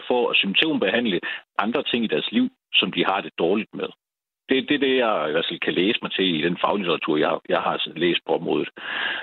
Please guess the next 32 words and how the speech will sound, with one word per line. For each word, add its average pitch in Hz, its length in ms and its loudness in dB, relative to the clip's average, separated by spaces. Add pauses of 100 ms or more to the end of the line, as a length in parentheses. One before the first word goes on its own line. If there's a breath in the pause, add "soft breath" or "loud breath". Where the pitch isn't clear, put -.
Jeg 76 60 2
har 80 100 4
læst - 160 0
ret 87 180 -2
meget, 82 300 0 (380 loud breath)
øh, 76 400 0
øh, - 240 2
angående 95 400 2
det. 82 200 0
Og, 82 120 -6 (100)
og 98 100 -2
der 135 80 2
må 139 60 2
jeg 117 100 2
sige, 131 280 0
det, 110 140 0
det 143 120 0
de 165 100 0
gør, 113 180 0
det 120 160 2
er 123 100 4
jo, 113 140 -2 (260)
de, 101 200 0 (420 loud breath)
de 117 80 4
symptombehandler. 92 800 0 (400 loud breath)
Altså, 101 200 2 (280 loud breath)
der 123 80 2
er 127 40 2
jo 139 60 2
sådan 131 240 4
en... 107 80 2
Øh, 92 200 2